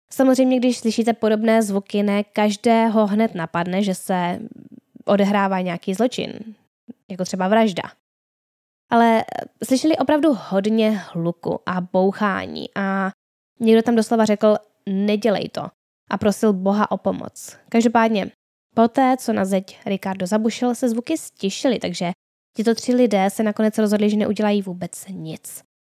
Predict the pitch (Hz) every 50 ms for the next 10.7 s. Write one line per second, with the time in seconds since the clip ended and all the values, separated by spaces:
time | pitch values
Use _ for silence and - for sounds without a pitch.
0 | _ _ _ _ _ _ _ _ _ _ _ - 247 233 277 269 262 277 269 269
1 | 269 262 254 - - 254 247 240 247 - - 254 247 247 233 226 220 214 208 -
2 | - 214 208 208 202 196 - - 208 196 196 190 190 190 185 190 - - 196 180
3 | - - - 185 175 - - 240 247 220 233 240 233 226 220 220 220 220 - -
4 | - 202 190 190 190 190 - - 190 185 196 214 233 233 220 - - 190 185 196
5 | - 202 196 202 196 202 196 - 196 175 175 - - 180 180 175 175 175 - -
6 | - - _ _ - - 175 - - 190 175 170 165 - - - 202 196 _ _
7 | _ _ _ _ - - 208 208 214 214 202 - 220 214 208 208 220 214 208 208
8 | 196 214 208 - - 220 214 214 214 196 196 - 190 202 208 220 233 233 220 208
9 | 190 190 - 180 - 202 - 190 185 185 - - - 202 190 185 - - - 190
10 | 185 - 180 180 - - 180 180 190 226 226 226 226